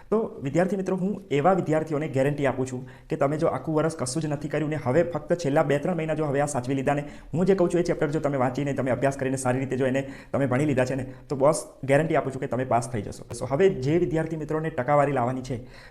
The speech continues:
તો એમની માટે આ વીડિયો નથી. એવા ચેપ્ટર્સ હું તમને જે સજેસ્ટ કરું છું એ તમે નોટ ડાઉન કરી દેશો અને એની તૈયારી આજથી જ ચાલુ કરી દેશો.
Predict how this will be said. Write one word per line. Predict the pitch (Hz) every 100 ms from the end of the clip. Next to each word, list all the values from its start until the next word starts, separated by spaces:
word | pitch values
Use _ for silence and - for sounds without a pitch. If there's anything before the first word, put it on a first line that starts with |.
| -
તો | 208 - -
એમની | 143 170
માટે | 190 175 175 185 -
આ |
વીડિયો | 143 131 143 -
નથી. | 127 127 127 - 147
એવા | 139
ચેપ્ટર્સ | 180 139 165 -
હું | 143
તમને | 135 170 - - 117
જે | 143
સજેસ્ટ | 127 175 143
કરું | 139
છું | 139
એ |
તમે | 156 165
નોટ | 151 139 143
ડાઉન | 160
કરી | 160 143
દેશો | 147 170
અને | 147 151
એની | 131 160
તૈયારી | 143 147 165
આજથી | 131 - -
જ | -
ચાલુ | 123
કરી | 123 110
દેશો. | 110 -